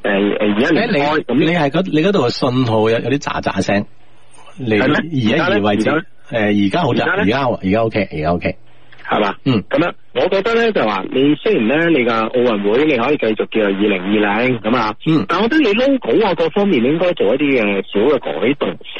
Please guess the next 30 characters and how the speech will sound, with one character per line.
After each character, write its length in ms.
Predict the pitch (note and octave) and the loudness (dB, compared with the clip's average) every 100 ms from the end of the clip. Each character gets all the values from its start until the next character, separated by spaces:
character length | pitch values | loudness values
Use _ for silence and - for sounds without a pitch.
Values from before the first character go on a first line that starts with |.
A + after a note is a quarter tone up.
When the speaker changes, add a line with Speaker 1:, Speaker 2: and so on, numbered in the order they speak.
| - | -6
Speaker 1:
因 80 | D#4 | 0
為 180 | D4+ - - | 0 0 -4
其 60 | C#3 | -4
實， 180 | B2+ C3 - - - | -2 -4 -6 -14 -4
誒， 500 | B2 A2+ A2 G2+ - - - | 0 2 2 0 -4 -10 -16
二 80 | D#3 | -4
零 440 | D3 D3 G#2+ G#2+ A#2+ | 0 0 0 -2 0
二 180 | F3 - | 0 0
一 100 | G#2 | 0
年 180 | F2+ C3 | 2 2
呢 100 | E3 | 2
個 60 | |
奧 100 | C3 A2+ | 2 2
運 200 | G2 G2 | 0 0
會 140 | C3 | 0
開， 220 | C#3 C#3 - | 2 -2 0
開 200 | C#3 D3 | 0 2
得 120 | D3 | 0
成， 340 | B2+ - E2+ D2+ - - - - - - | -4 -4 -6 -6 -16 -20 -20 -20 -12 -2
其 60 | |
實 100 | C#3+ | 0
係 360 | C#3+ C3+ C3 A#2+ | 0 0 0 0
全 440 | - C3+ A2 A2 | -2 0 2 2
球 240 | A2 B2+ G2+ | 0 -2 0
嘅 200 | G#2+ C3 | 2 2
努 280 | G#2+ G#2+ A#2+ | 2 2 0
力 60 | G2 | 0
嚟 140 | E2 D2+ | -6 -12
嘅。 120 | - | -10
Speaker 2:
係， 320 | - C3 G2 | -4 -4 -4